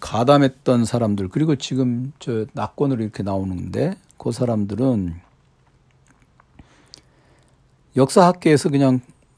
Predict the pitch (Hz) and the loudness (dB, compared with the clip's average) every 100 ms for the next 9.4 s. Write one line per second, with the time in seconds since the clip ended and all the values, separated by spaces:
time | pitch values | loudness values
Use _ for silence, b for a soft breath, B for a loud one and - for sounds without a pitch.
0 | - - 131 123 113 120 113 104 95 160 | -10 2 2 4 0 2 -2 -2 -4 -4
1 | - _ _ - - 139 135 135 127 - | -8 _ _ -20 -4 -2 -2 0 -2 0
2 | 120 120 131 127 117 117 - 110 120 123 | -2 0 2 2 2 0 0 2 2 2
3 | 123 131 123 120 117 113 139 131 139 120 | 0 0 0 0 -2 -2 -4 -2 -2 0
4 | 107 - 147 196 _ _ - 107 143 185 | -4 -2 -2 -2 _ _ -6 0 2 2
5 | 196 - 107 127 156 170 127 98 101 101 | -2 -2 -2 -2 -2 -2 -2 -2 -4 -4
6 | 95 101 104 110 b b b b b b | -6 -12 -16 -18 b b b b b b
7 | b b b _ - 180 196 196 120 151 | b b b _ -8 0 4 4 4 2
8 | 151 151 147 143 135 127 120 117 113 107 | 2 2 2 2 2 2 2 0 -2 0
9 | 135 165 190 | 0 0 -2